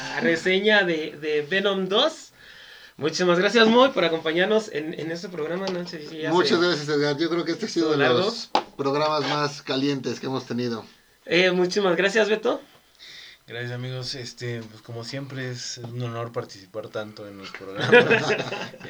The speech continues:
Speaker 3: Este, en todos estos debates, güey, aunque sea, creo que hoy me fungí como moderador y eso
Speaker 2: Como
Speaker 3: ha estado
Speaker 2: moderador.
Speaker 3: bueno, güey. Pero, este, sí, digo, al final, pues, mira, la opinión es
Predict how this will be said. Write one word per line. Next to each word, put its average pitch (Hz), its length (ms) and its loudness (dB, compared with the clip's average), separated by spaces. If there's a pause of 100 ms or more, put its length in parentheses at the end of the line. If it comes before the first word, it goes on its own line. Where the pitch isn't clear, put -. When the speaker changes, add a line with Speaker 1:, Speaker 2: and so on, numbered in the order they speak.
Speaker 3:
Este, - 260 -16
en 98 120 -14
todos 113 220 -4
estos 104 460 -12
debates, 104 580 -12
güey, 104 320 -18
aunque 95 220 -20
sea, 95 400 -16 (340)
creo 110 140 -18
que 117 60 -14
hoy 120 180 -6
me 120 80 -4
fungí 110 300 -16
como 113 220 -14
moderador 98 520 -10
y 113 140 -10
eso 120 100 -8
Speaker 2:
Como 120 120 -8
Speaker 3:
ha 127 40 -4
estado 127 340 -4
Speaker 2:
moderador. 127 40 -6
Speaker 3:
bueno, 143 340 -6
güey. 170 140 -10 (640)
Pero, 151 540 -4
este, 104 1000 -12 (220)
sí, - 160 -12
digo, 208 500 -4
al 170 120 -2
final, 170 440 -6 (120)
pues, 98 240 -20
mira, 101 260 -16
la 98 140 -14
opinión 113 380 -12
es - 440 -16